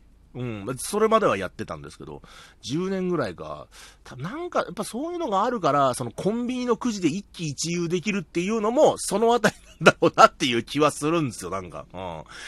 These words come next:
当たったお酒をね、あ、お-、お酒ありのくじを引いたんだけど、あの、当たったお酒を店員さんが袋詰めしてくれてる時に、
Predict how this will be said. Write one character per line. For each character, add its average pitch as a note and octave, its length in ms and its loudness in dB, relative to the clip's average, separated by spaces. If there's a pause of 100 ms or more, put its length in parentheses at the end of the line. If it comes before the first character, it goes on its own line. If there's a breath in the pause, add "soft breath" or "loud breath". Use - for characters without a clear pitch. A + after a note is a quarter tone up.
(140)
当 F#3 120 6
た C#4 120 8
っ C4+ 140 -2
た C4+ 120 6
お B3 80 4
酒 A#3 260 2
を A3 80 4
ね、 A3 220 -2
あ、 D3+ 100 6
お-、 F3+ 220 4
お G3+ 80 -2
酒 C4 360 4
あ A3+ 100 10
り G#3+ 100 4
の B2+ 80 2
く C#3+ 160 -2
じ A#2 100 -2
を G#2 100 -2
引 A2+ 100 -4
い - 20 -14
た A2 120 -4
ん G2 40 -6
だ E2 80 -8
け E2+ 60 -10
ど、 G2+ 220 -4 (360 loud breath)
あ D3 180 4
の、 D#3 340 2 (100)
当 F3 100 4
た A#3+ 100 0
っ - 20 -2
た A3 160 -2
お G#3+ 60 4
酒 G3+ 200 0
を F#3 80 2
店 G3 160 -4
員 G3+ 80 -2
さ F#3+ 100 0
ん F#3+ 40 -2
が F3 80 2
袋 F#3+ 260 2
詰 F3+ 160 0
め E3+ 60 0
し - 80 -4
て E3+ 100 -2
く E3 100 0
れ D3+ 120 2
て D3+ 100 0
る C#3 60 -2
時 C3 200 -4
に、 F2 280 -12